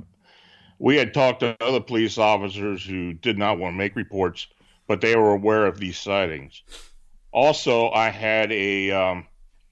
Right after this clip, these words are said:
about a week later, one of the witnesses, one of the citizens who flagged the police down,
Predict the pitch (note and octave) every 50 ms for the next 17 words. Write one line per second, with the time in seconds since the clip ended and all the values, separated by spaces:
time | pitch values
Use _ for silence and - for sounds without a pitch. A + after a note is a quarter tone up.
0 | _ _ - - - F2 A2 G#2+ G#2+ G2 G2+ A#2+ B2 A#2 G#2 - A2+ A2+ A#2+ A#2+
1 | A2+ G2+ F#2+ F2+ F2 G#2 A2+ C3 B2+ A#2 A2 G#2+ A#2 B2 B2 G#2 G#2 G2+ G2 -
2 | - A2 G#2 F#2+ F#2 F#2 F#2+ F#2 E2+ - - - - - - _ _ _ _ _
3 | _ _ _ _ _ _ _ _ _ _ _ _ _ _ _ _ _ _ _ -
4 | F#2+ G#2 A2+ G#2+ G2+ F#2 - - C3 B2 A#2 G#2 - A2+ G#2 G2+ F#2+ E2+ G2+ G#2
5 | G#2+ G2 F#2+ G2+ - F2+ F2 E2+ F2 F2 - B2 A#2 A#2 A2 G#2+ G2 F2+ - -
6 | A2+ A2 G#2+ G#2+ A2 A2 G2+ - - A2+ A2+ A#2 G#2+ G2+ F#2 F2 F#2+